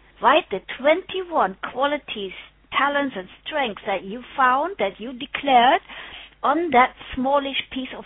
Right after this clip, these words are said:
paper and put it in your purse so it's with you all the time. And the other one can be a normal size paper, and that one I want you to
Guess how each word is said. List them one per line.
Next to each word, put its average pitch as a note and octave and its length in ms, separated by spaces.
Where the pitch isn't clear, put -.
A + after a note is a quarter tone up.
paper A#3 500
and F#3+ 140
put C4+ 140
it D4 200
in A#3+ 120
your A#3+ 100
purse A#3 380
so A3+ 60
it's G#3 180
with D4 340
you G#3 240
all C4 400
the C4 140
time. A3 440
And A#3+ 180
the B3+ 160
other F4+ 180
one F#3 440
can G#3 200
be G3+ 140
a G3 40
normal C#4+ 380
size F#3 240
paper, E3+ 440
and G3+ 180
that D#4+ 240
one A3+ 160
I G#3 140
want B3 300
you B3+ 60
to - 240